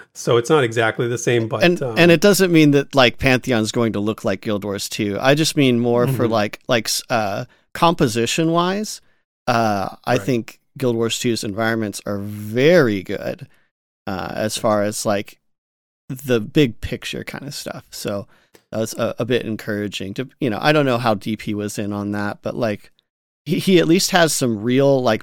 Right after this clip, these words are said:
Speaker 2: big game triple A experience, and I love,
Speaker 1: Mm-hmm.
Speaker 2: love it.
Speaker 1: There's a story that Joppa tells about the perception system where he was playing Guild Wars two, and he went into, uh, some sort of cathedral or something like that, <clears throat> and he was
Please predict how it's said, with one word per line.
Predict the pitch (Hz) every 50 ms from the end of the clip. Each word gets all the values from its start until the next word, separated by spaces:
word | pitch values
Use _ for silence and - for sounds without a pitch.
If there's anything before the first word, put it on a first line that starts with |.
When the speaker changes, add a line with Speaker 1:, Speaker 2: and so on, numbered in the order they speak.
| - 107
Speaker 2:
big | - 127 123 117 113
game | - 127 120 113 113 113 107
triple | - - 113 104 - 110 107 107
A | 107 107
experience, | 101 98 - - - 104 104 107 113 123 143 165 - - -
and | - 113
I | 98
love, | 101 104 104 104 98 98 95
Speaker 1:
Mm-hmm. | - 160 127 127 139 156 147 120 107
Speaker 2:
love | 104 101 95
it. | 95 - _ _ _ _ - _ _ _ _ _ _ _ _ _ _ _ _ -
Speaker 1:
There's | 156 123 123
a | 120
story | 110 - - 143 127 156 143
that | 117 113 113
Joppa | 131 120 120 139 - -
tells | - - 120 107 110
about | 120 110 113 110
the | -
perception | - - 117 - - 143 147 - - 127 113
system | - - 113 - - 127 110
where | 113 113 113
he | 113 117
was | 120 113 107
playing | - - - 139 156 160 143
Guild | 123 117 107 107
Wars | 107 104 98 - -
two, | - 160 151 131 110 110 - - - - - - - _
and | - 143 123 113
he | 127 127
went | 117 123 120 123
into, | 127 127 127 120 - - 151 123 120 117 113
uh, | 107 104 107 107 - _ _ _ _ -
some | - - - -
sort | - 180
of | 135 110 -
cathedral | - - - - 131 123 131 135 139 139
or | 143 135
something | 135 - - 131 143
like | 143 139 135
that, | 139 143 143 156 - -
<clears throat> | _
and | - 220 220 202 196 160 135 123 139 120 120 123 110
he | - 143
was | 127 120 120 110 101 -